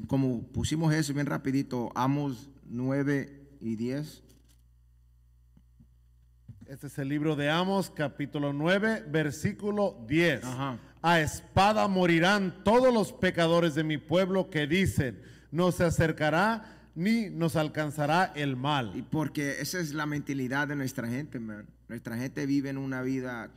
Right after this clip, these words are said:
Speaker 1: contraria de Dios, ¿verdad? Hoy hablando del tema de la mujer, ¿verdad? Feminista, de la mujer creyéndose encima mejor que el hombre. El hombre no,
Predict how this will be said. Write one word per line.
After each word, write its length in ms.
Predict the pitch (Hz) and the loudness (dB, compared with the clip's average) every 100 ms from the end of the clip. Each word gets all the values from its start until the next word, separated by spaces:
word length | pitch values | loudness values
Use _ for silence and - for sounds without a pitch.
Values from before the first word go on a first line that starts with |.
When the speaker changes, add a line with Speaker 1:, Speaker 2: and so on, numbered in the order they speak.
| - | -6
Speaker 1:
contraria 680 | 131 117 - 139 151 139 | -6 -4 -4 -2 -2 -4
de 160 | 120 110 | -6 -6
Dios, 380 | 113 107 113 - | -6 -8 -10 -14
¿verdad? 420 | 104 110 113 120 - - - - | -14 -12 -14 -18 -20 -20 -20 -8
Hoy 180 | 165 | -4
hablando 420 | 180 160 160 165 160 | -2 -2 -2 -2 -4
del 200 | 139 - | -4 -4
tema 260 | 143 143 | -6 -4
de 100 | 135 | -4
la 120 | 123 | -4
mujer, 480 | 113 113 131 127 117 | -6 -6 -6 -6 -8
¿verdad? 400 | 104 104 107 110 | -12 -14 -12 -14
Feminista, 720 | 110 110 107 117 135 - - | -14 -14 -10 -6 -8 -8 -12
de 100 | 110 | -8
la 80 | 110 | -8
mujer 520 | 104 110 123 139 127 | -6 -4 -2 -2 -4
creyéndose 760 | - 117 117 123 - 127 120 113 | -8 -10 -10 -10 -12 -12 -12 -14
encima 520 | 104 110 - 139 135 117 | -14 -12 -4 -2 -2 -2
mejor 560 | 113 117 127 139 139 | -4 -4 -2 0 0
que 120 | - | -4
el 100 | 117 | -8
hombre. 380 | 127 139 123 113 | -6 -8 -8 -10
El 100 | 110 | -8
hombre 360 | 131 165 151 127 | -6 -6 -6 -8
no, 280 | 123 131 | -8 -10